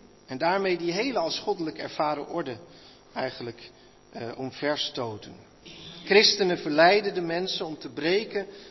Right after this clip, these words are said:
met de heilige tradities waarin ze groot waren geworden. Ze zorgden ervoor dat er overal conflicten ontstonden in families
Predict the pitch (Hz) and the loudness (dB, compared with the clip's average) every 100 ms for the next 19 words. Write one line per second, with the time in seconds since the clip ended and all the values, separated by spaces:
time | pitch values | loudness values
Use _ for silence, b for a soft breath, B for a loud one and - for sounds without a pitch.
0 | - 143 143 165 180 - 143 135 131 185 | -8 0 4 6 4 -2 -8 -8 -6 -6
1 | - 165 147 139 139 127 - 156 165 139 | -6 -8 -6 -4 -6 -8 -10 -6 -6 -4
2 | 127 123 - 113 117 113 B B B - | -4 -4 -10 -12 -10 -10 B B B -14
3 | 131 143 170 170 143 139 - 143 135 127 | -8 -4 -4 -4 -8 -8 -6 -6 -6 -10
4 | - 180 170 143 120 127 - 196 214 - | -4 -2 -2 -6 -6 -10 -4 -2 -2 -4
5 | 165 160 - 180 165 160 - - 127 160 | -8 -8 -8 -6 -6 -6 -10 -10 -6 -4
6 | 160 - | -4 -6